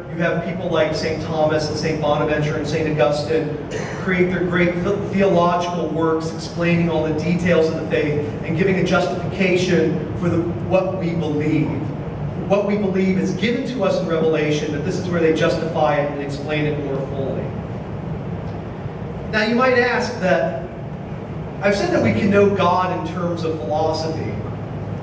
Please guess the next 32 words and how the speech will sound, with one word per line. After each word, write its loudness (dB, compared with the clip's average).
Why 2
do 2
we 0
need 4
revelation 2
at -6
all? 0
Why 2
do 0
we 0
need 2
theology? -2
Why 2
do 0
we 4
need 0
faith? -4
And 0
Saint 0
Thomas 2
takes 4
this 4
up 4
in 0
the 0
very 2
first -4
question 2
of -4
the -6
Summa -2
Theologia, 0